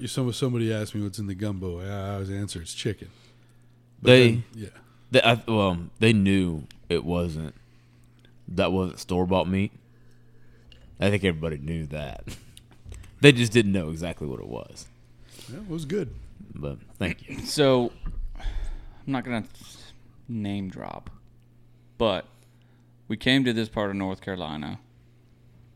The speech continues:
Speaker 3: to hunt with Josh, had his game calls.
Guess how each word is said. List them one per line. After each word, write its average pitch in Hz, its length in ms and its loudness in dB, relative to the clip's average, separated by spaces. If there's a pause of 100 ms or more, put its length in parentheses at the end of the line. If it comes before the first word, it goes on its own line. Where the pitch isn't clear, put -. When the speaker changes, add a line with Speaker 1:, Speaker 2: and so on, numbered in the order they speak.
(160)
Speaker 3:
to - 100 -12
hunt 95 300 -4 (640)
with 98 140 -12
Josh, 87 480 -6 (480)
had 101 100 -4
his 101 140 -6
game 82 240 -8
calls. - 400 -12